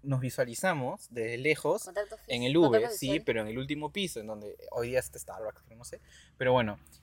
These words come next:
Speaker 1: yo estaba con un amigo, con mi amigo Julio, y tú estabas con Kiara, que hoy día es como nuestra mejor amiga de la universidad.
Speaker 2: Ah.
Speaker 1: Y,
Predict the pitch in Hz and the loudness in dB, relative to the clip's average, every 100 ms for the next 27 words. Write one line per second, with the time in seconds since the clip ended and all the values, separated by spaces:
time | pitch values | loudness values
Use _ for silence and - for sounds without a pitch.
0 | - 156 240 196 156 156 165 127 117 135 | -4 6 8 8 6 4 4 2 0 0
1 | 139 175 147 104 117 - 135 147 - 147 | 0 0 0 0 -6 -8 -2 0 2 0
2 | 113 143 131 107 113 120 - 110 98 101 | 2 4 4 4 0 -2 -4 -10 -10 -10
3 | 95 113 233 285 320 330 302 330 320 269 | -6 -6 -4 -2 0 4 6 6 4 2
4 | 226 208 196 139 127 120 113 113 | 0 -2 -2 0 2 2 0 -4